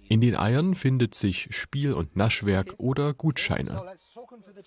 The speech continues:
Am einundzwanzigsten Juli steigt ab zwanzig Uhr eine Taschenlampenparty mit Live-Musik von Sterni und Freunden.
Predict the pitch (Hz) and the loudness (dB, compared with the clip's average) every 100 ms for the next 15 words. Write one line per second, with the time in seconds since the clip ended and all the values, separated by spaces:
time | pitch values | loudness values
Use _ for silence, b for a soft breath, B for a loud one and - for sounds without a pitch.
0 | - 247 185 160 - _ _ - 120 113 | -20 -20 -20 -20 -20 _ _ 4 6 6
1 | 151 190 170 135 123 120 - 110 95 95 | 4 2 2 0 0 -2 0 0 0 0
2 | 113 165 175 - 117 - - 127 - - | 0 0 0 2 0 0 -4 -4 -4 -4
3 | 107 98 92 85 - - 131 127 - 104 | 0 0 0 -2 -4 0 2 2 2 2
4 | 101 - 151 156 98 76 78 - 80 87 | 2 0 0 2 2 0 -2 -4 -6 0
5 | 90 98 123 139 131 127 - 90 117 - | 0 2 2 2 2 0 0 0 0 0
6 | 110 95 98 92 - 113 123 123 - 90 | 0 0 0 -2 -2 -2 0 -2 0 2
7 | 92 87 80 101 - - 82 82 - - | 2 2 0 -2 -2 0 0 0 -8 -12
8 | 107 | -12